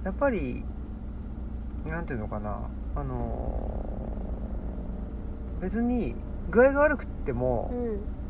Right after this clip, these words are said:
Speaker 1: どっか行ってもいいわけだし、
Speaker 2: うん、うん。
Speaker 1: あの、本人が行きたかったらね、
Speaker 2: うん、うん、うん。
Speaker 1: 行ってもいいわけだし、急になんか、それこそ具合が悪くなっちゃった時でも、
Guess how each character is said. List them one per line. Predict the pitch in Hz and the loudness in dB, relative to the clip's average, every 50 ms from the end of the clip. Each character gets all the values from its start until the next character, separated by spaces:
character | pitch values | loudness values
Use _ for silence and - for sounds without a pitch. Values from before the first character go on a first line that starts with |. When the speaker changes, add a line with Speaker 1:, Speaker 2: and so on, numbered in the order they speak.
| - - - - - - | -4 -4 -4 -4 -4 -2
Speaker 1:
ど | - 220 | -2 0
っ | |
か | - - 147 | 2 2 2
行 | 123 120 - - - 170 | 2 2 0 -4 -4 -6
っ | |
て | - - - 165 | -4 0 0 2
も | 135 131 | 2 2
い | 156 | 2
い | 156 | 4
わ | 139 123 | 2 2
け | 120 123 | 2 2
だ | - 113 | -2 -2
し、 | - | 0
Speaker 2:
う | 240 240 - 143 | 0 2 2 2
ん、 | 147 135 123 | 2 2 2
う | 110 104 101 95 | 0 0 0 -2
ん。 | - - - - - - - - - | -2 -4 -4 -4 -6 -4 -6 -4 -2
Speaker 1:
あ | 143 139 135 | 0 0 2
の、 | 135 135 131 123 127 - - - - - - | 2 2 2 2 0 -2 -2 -6 -4 2 4
本 | 226 233 202 | 6 6 6
人 | 160 123 | 4 2
が | 123 | 0
行 | 143 | 2
き | - | 6
た | - 185 | 6 6
か | 156 | 6
っ | 139 - | 4 0
た | - | 0
ら | - 175 | 0 0
ね、 | 220 240 | 2 2
Speaker 2:
う | 240 | 2
ん、 | |
う | 226 | 0
ん、 | 214 196 190 202 208 196 190 185 - 202 196 | 0 -2 -2 -2 -2 -2 -2 -2 -4 -4 -2
う | |
ん。 | 190 | -2
Speaker 1:
行 | 170 | -4
っ | |
て | 156 - 185 170 | -2 -2 -2 0
も | 147 143 | 0 2
い | 151 | 2
い | 147 | 2
わ | 135 | 0
け | - 127 120 | 0 0 -2
だ | 120 110 | -2 -4
し、 | - - - - | -4 -4 -4 -2
急 | - - 262 269 269 | 0 0 2 2 2
に | 262 269 269 262 247 214 | 2 2 2 2 2 2
な | 196 208 214 | 2 0 0
ん | |
か、 | - 190 165 - - - - - - - - - - - | 2 0 0 0 -2 -4 -4 -4 -6 -6 -6 -6 -4 -2
そ | 175 | -2
れ | 175 | 0
こ | 170 180 | 0 0
そ | 170 165 | 0 0
具 | 147 147 156 | 4 6 6
合 | 151 | 8
が | 151 160 | 8 8
悪 | 165 175 165 | 6 6 6
く | 151 | 4
な | 147 135 | 0 0
っ | 131 | 0
ち | 123 | -2
ゃ | 127 | -2
っ | 117 | -4
た | 117 | -4
時 | 110 - - - 110 | -4 -4 -4 -4 -4
で | 107 - 131 | -2 -2 0
も、 | 139 185 226 285 277 214 139 117 | 0 2 2 4 4 4 2 2